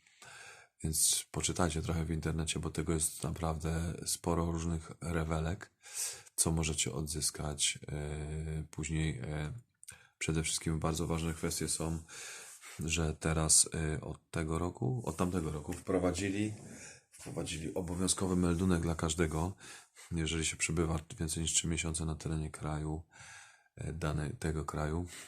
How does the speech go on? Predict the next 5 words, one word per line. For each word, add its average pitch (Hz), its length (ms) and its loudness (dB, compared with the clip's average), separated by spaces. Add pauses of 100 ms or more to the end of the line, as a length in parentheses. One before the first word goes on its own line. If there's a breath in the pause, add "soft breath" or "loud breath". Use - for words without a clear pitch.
(140)
e, 76 920 -2 (1700 loud breath)
trzeba - 280 2
się 85 120 -2
zameldować 80 580 2
obowiązkowo. 78 800 -2